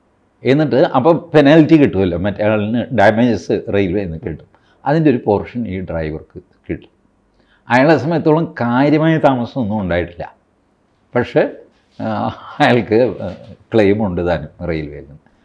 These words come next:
ഇങ്ങനെയുള്ള ചില്ലറ കറപ്ഷൻസും ഒക്കെ. But basically റെയിൽവേ ഡബിളിംഗ് ഉണ്ടാക്കിയിട്ട് പിന്നീട് ഈ പരിഷ്കാരങ്ങൾ step by step ആയിട്ട് കൊണ്ടുവന്നതൊക്കെ നിതീഷ് കുമാറിൻ്റെയാണ്. അന്ന് നിതീഷ് കുമാർ ഒരു ഓപ്പൺ, ആ,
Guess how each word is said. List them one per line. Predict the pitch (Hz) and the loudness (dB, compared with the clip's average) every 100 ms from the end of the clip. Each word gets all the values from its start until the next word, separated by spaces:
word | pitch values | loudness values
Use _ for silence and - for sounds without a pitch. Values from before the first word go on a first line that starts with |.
| _ - | _ -4
ഇങ്ങനെയുള്ള | 180 175 147 135 233 - - 101 | 0 2 4 2 0 -10 -16 -8
ചില്ലറ | - 120 107 104 | -2 2 2 0
കറപ്ഷൻസും | 92 85 - 90 82 - - | -2 -6 -6 -14 -14 -16 -18
ഒക്കെ. | - - _ _ _ _ - | -20 -20 _ _ _ _ 0
But | 139 143 | 2 6
basically | 151 151 202 170 226 202 - 107 | 6 6 4 4 4 2 0 2
റെയിൽവേ | 113 123 135 139 117 | 2 4 4 2 2
ഡബിളിംഗ് | 95 82 107 107 - - - - | 0 2 0 -2 -6 -18 -20 -12
ഉണ്ടാക്കിയിട്ട് | 90 92 107 120 - 117 113 - 101 117 - _ _ - | -10 -2 4 4 2 0 0 0 -4 -4 -8 _ _ -2
പിന്നീട് | 131 160 190 151 | 0 2 4 4
ഈ | 139 - | 4 2
പരിഷ്കാരങ്ങൾ | 104 - 110 101 101 92 | -4 -4 -2 -2 -2 -8
step | 95 - 82 87 | -12 -12 -10 -6
by | 95 | -8
step | - 78 98 | -8 -14 -8
ആയിട്ട് | 87 82 - - | -8 -8 -12 -12
കൊണ്ടുവന്നതൊക്കെ | 85 85 82 87 85 - 85 73 _ _ _ _ 101 | -8 -8 -8 -12 -14 -12 -12 -12 _ _ _ _ -8
നിതീഷ് | 98 120 - | -2 -2 -4
കുമാറിൻ്റെയാണ്. | 95 82 76 78 76 87 | -8 -8 -8 -10 -12 -10
അന്ന് | 90 104 156 139 82 - _ - _ _ 104 | -6 -4 -2 -2 -4 -10 _ -20 _ _ -8
നിതീഷ് | 107 139 117 120 | -4 -4 -4 -8
കുമാർ | 120 95 | -6 -4
ഒരു | 107 95 98 - _ _ _ - | -6 -6 -10 -16 _ _ _ -8
ഓപ്പൺ, | 104 123 151 - _ 185 160 127 | -2 0 -2 -8 _ 0 2 0
ആ, | 95 | 0